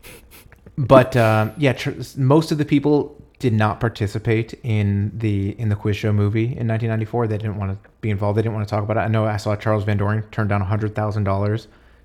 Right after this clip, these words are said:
to, uh, to be, like, a production, uh,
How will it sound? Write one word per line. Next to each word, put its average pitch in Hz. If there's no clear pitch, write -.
to, 98
uh, 104
to 110
be, 98
like, 101
a 101
production, 101
uh, 101